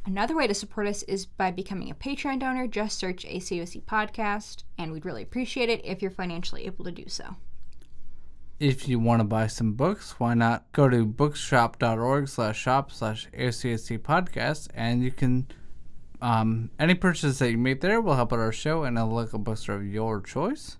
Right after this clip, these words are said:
Speaker 1: And if you want to pick up some audiobooks, you can use our Libro F M affiliate code to get a free audiobook when you purchase an audiobook subscription. And those purchases help our show and independent bookstores.
Speaker 2: If you like Pokemon and D and D,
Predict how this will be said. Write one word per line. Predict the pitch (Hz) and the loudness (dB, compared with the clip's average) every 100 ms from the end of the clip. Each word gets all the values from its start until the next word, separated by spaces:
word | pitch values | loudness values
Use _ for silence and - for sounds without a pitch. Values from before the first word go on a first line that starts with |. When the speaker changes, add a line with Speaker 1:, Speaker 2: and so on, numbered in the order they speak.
| - | -8
Speaker 1:
And | 208 | -4
if | 214 220 | -2 0
you | |
want | 220 220 | -2 -2
to | |
pick | 226 202 | -4 -6
up | |
some | - 143 | -6 -2
audiobooks, | - 262 285 277 294 302 - - - | 0 2 0 -2 -2 -2 -6 -10 -6
you | 214 | -8
can | - 196 | -4 0
use | 202 196 | 0 -2
our | |
Libro | 180 208 196 - | -2 -4 -4 -4
F | 196 | -2
M | 240 | -2
affiliate | 254 - 247 240 233 | -2 -2 0 0 -2
code | 240 240 | -2 -2
to | - | -4
get | 190 | -6
a | - | -6
free | - 208 | -4 0
audiobook | - 220 247 233 240 - | 2 2 0 -2 -2 -4
when | 180 | -6
you | - | -4
purchase | 214 214 226 | -4 -4 -6
an | 190 | -4
audiobook | 170 196 202 202 202 | -4 -2 -2 -4 -8
subscription. | - - - - - - 185 - - - - | -8 -8 -10 -10 -10 -10 -12 -12 -12 -12 -6
And | 185 | -2
those | 208 226 | -2 0
purchases | 233 202 214 - 190 175 - - | -2 -2 -4 -4 -2 -2 -2 -2
help | - - - | -2 0 4
our | 240 | 4
show | 240 262 233 - - | 4 2 0 -2 -4
and | 170 151 - - - | -4 -6 -6 -10 -8
independent | - 160 175 170 | -8 -6 -4 -2
bookstores. | 170 - - - - - - | -4 -6 -8 -8 -8 -8 -4
Speaker 2:
If | 135 123 - - | 0 0 -2 -2
you | 120 | -2
like | 120 110 104 - | 0 -2 -4 -2
Pokemon | 143 156 139 131 131 139 117 | 0 2 4 8 8 6 4
and | 113 107 104 - | 2 4 2 0
D | 117 113 | 0 2
and | 104 | 2
D, | 104 107 123 | 0 0 -2